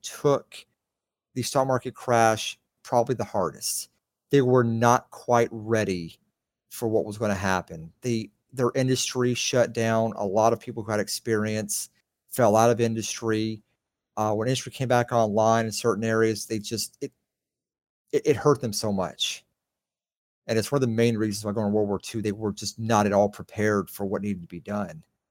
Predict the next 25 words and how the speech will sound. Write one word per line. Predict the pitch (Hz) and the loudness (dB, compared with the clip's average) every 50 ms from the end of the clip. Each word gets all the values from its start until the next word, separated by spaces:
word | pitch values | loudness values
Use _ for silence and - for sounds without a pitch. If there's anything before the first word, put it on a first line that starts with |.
| _ _ _ _ _ _ _ _ _ _ | _ _ _ _ _ _ _ _ _ _
And | - 135 135 | 0 2 2
this | 139 - - | 4 6 6
also | 151 131 139 | 4 4 4
went | 135 135 131 | 0 0 0
with | 123 117 | 2 2
their | 113 | 2
designs | 107 104 101 123 131 135 123 110 104 - | 0 0 2 4 4 4 4 2 0 -4
too, | - - 147 | -4 -4 -4
'cause | 127 - 117 - | -4 -4 -6 -4
you | 127 123 | -4 0
look | 127 156 160 - | 2 2 2 2
at | 135 123 - | 0 -2 0
most | 135 127 135 135 131 131 | 2 2 4 4 4 0
of | - | -2
these | 127 123 110 | -4 -4 -4
designs | - - 123 127 131 120 | -2 -2 -2 -2 -2 -2
like | 120 110 104 | -4 -6 -6
the | - 107 113 | -2 0 0
X | 120 123 - - - | 0 0 -2 -8 -10
class | - - - - 117 113 113 113 113 - | -10 -12 -10 -6 -4 -2 -2 -4 -6 -10
and | _ - 107 | _ -12 -10
some | 101 - - 131 123 | -8 -6 -4 -2 -2
of | 120 110 | -2 -2
the | 107 110 - - | -4 -4 -2 2
other | 120 120 120 120 113 110 107 104 | 2 2 4 4 2 2 0 -2